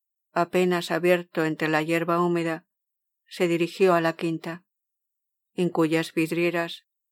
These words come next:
aún espejeaba el último rayo del sol poniente. Llenaban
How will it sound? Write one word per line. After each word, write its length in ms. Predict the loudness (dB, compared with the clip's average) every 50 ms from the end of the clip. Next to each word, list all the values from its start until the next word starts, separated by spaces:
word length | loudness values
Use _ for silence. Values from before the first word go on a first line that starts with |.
| _ _ _ -6
aún 340 | -4 -2 0 0 0 0 0
espejeaba 920 | -2 -4 -6 _ -4 -4 -4 -4 -4 -4 -2 -2 -2 -2 -2 -2 -4 _ _ _ _ _ _
el 180 | -2 0 2 2
último 460 | 2 0 0 -2 -2 0 0 0 2
rayo 260 | 0 0 0 0 0
del 200 | 0 0 -2 -2
sol 300 | -4 -4 -4 -4 -4 -4
poniente. 640 | -4 -4 -2 -2 -4 -4 -6 -8 -10 -14 -18 -18 _ _ _ _ _ _ _ _ _ _ _ _ _ _ _ _ _ _ _ _ _ _ _ _ _ _ _ _ _ _ _ _ _ _ _ _ _ _ _ _ _ _ _ _ _ _ _ _ _ _ _ _ _ _ _ _ _ _ _ _
Llenaban 760 | -8 -6 -4 -2 -2 -2 -2 -2 -2 -2 -2 -4 -4 -6 _